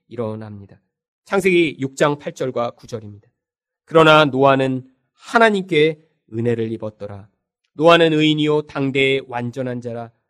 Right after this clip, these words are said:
그는 하나님과 동행하였으며." 여러분, 노아에게 어떤 일이 벌어졌다고요? 그 악한 환경 가운데 하나님의 은혜가 임했더니.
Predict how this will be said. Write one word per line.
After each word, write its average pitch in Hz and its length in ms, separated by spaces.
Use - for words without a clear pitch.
그는 131 500
하나님과 170 840
동행하였으며." 117 1600
여러분, 233 220
노아에게 185 300
어떤 175 280
일이 170 140
벌어졌다고요? 147 720
그 254 160
악한 214 300
환경 208 260
가운데 196 560
하나님의 269 680
은혜가 165 460
임했더니. 131 500